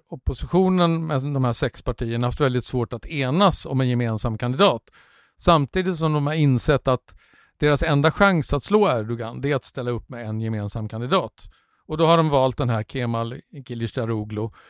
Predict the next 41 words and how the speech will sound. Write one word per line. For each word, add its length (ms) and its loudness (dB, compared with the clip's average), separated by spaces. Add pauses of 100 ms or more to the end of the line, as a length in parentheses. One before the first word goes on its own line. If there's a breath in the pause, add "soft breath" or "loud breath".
(240 loud breath)
som 200 2
är 180 4
en, 220 2
eh, 220 0
sjuttiofyraårig 920 2
äldre 380 -2
man 440 2
som 180 0
är 100 2
lite 220 -2
porträttlik 720 -4
när 260 -4
det 60 -2
gäller 200 -2
Gandhi. 500 0
Och, 380 -4
och 100 -8
kanske 280 0
är 60 0
det 100 -4
så 120 0
att 120 -2
han 120 -2
också 220 -4
beundrar 380 4
Gandhi, 400 2
att 100 -2
det 80 -2
är 20 -2
därifrån 500 -2
hans 200 -8
smeknamnet, 680 -6
eh, 260 -6
kommer 300 -6
eller 300 -4 (360 soft breath)
kopplingen 420 -2
kommer. 360 0 (480 loud breath)
Ehm, 680 0 (680)
men 140 -2
han 200 4
är 220 0